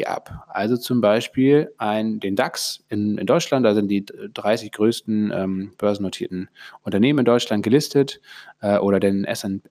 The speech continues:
S and P five hundred, den Standard and Poor's five hundred, ähm, das Pendant dazu in den U S A,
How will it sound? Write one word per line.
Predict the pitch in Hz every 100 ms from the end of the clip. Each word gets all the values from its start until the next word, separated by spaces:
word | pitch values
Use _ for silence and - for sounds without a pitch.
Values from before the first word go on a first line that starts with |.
| _
S | - -
and | 104
P | - 110
five | - 98 -
hundred, | 127 117
den | 98 98
Standard | - 107 101
and | -
Poor's | - 117 110 - - - _
five | - 101 -
hundred, | 113 110 107
ähm, | - 95 95 92 92
das | 90 90
Pendant | - 104 101 101
dazu | 104 - 95
in | 90
den | 85
U | 95
S | -
A, | 110 117